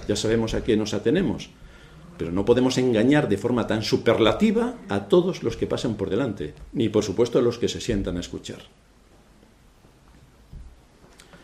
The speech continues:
Otra cosa es que alguien a nivel particular participe o cree una O N G a su libre albedrío.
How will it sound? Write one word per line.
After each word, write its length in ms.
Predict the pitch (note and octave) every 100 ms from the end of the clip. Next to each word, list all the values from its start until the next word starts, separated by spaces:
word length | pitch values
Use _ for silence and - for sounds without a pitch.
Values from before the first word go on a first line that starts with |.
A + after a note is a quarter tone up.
| - - - - - - _
Otra 300 | C3 C#3+ D#3+
cosa 380 | E3+ F3+ D3+ C#3+
es 100 | B2+
que 140 | -
alguien 280 | B2 C3+ A2
a 40 | G2
nivel 240 | F2+ A#2
particular 720 | A#2+ A#2 - C#3+ E3 D#3+ - - - - -
participe 800 | G#2 - G2+ D3+ D#3 B2 D3+ - -
o 260 | B2 A#2+ A#2+
cree 440 | F#3 E3+ E3 - -
una 200 | E3 F#3+
O 40 |
N 180 | C3+ G#2
G 260 | G2 G3 D3+ - - - - - - - -
a 100 | A2+
su 500 | B2 A2+ G#2 G#2 G2+
libre 240 | C3 B2
albedrío. 500 | G2+ G2 C#3 G#3+ D#2